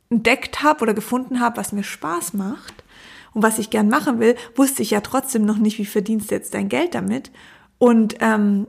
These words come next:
reicht dir das zum Leben und ist es überhaupt das wert, deinen sicheren Job aufzugeben? Also diese Ängste, die waren natürlich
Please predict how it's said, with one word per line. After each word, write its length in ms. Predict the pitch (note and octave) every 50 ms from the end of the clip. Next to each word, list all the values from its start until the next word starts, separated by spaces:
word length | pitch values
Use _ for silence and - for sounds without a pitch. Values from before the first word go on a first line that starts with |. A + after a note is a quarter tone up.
| - -
reicht 360 | - - G#3+ A3+ C#4 D#4 D#4 -
dir 100 | C4 G#3
das 220 | A3 G#3 - -
zum 140 | - G#3 G#3+
Leben 380 | G3 G#3 G3+ G#3+ A#3 C#4 D#4+
und 200 | D4+ - A3+ G#3
ist 220 | A3+ A#3 G#3 - -
es 160 | A3+ G#3+ -
überhaupt 680 | B3 G#3+ G#3+ G3 - G#3 G#3+ A3 G#3+ A3 - - - - _ _ _ _ _ _
das 260 | - A3 G#3+ - G3+
wert, 380 | G#3+ G#3 G#3 A3 A#3+ C4+ C4+ -
deinen 220 | G#3+ G#3+ G#3 G#3 G3+
sicheren 380 | A3 A3 G#3+ A3 G3+ G#3 G3+
Job 300 | G3+ - D4 D4+ - -
aufzugeben? 580 | - G3+ - - - - - - A#3 A3+ A3+ A3+
Also 180 | A3 G#3 G#3+ G#3 - - - - - - -
diese 260 | A#3 A3+ G#3+ A#3 -
Ängste, 380 | - - A#3+ B3+ - - B3 G3+
die 160 | G3 G#3+ G#3
waren 160 | A#3 B3+ B3+
natürlich 480 | B3 A#3 G#3 - - A3+ G#3+ - -